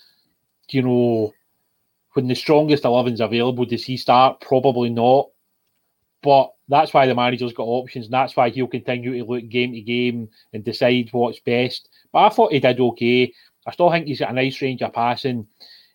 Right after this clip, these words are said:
He's certainly combative enough in that midfield. But I think, like everybody else, you just want to see more and more and more of him. Because the more you see of him,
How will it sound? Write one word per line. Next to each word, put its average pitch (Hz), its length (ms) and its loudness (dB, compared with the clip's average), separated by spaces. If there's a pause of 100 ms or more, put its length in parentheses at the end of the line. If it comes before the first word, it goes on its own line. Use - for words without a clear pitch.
He's 123 120 -10
certainly 151 300 2
combative 123 540 2
enough 123 260 -2
in 120 160 -2
that 120 200 -2
midfield. 123 640 -4 (560)
But 180 120 0
I - 40 2
think, 214 140 -2
like 175 120 0
everybody 156 340 4
else, 156 200 0
you 147 60 -12
just - 160 -6
want 156 140 0
to 139 60 -6
see 143 180 -10
more 139 280 4
and 131 100 -2
more 135 240 -2
and 127 80 -6
more 135 220 -2
of 175 80 -4
him. 175 220 -6 (880)
Because 147 240 -4
the 147 60 -2
more 156 240 -2
you 143 120 -2
see 139 240 -4
of 135 100 2
him, 143 280 -4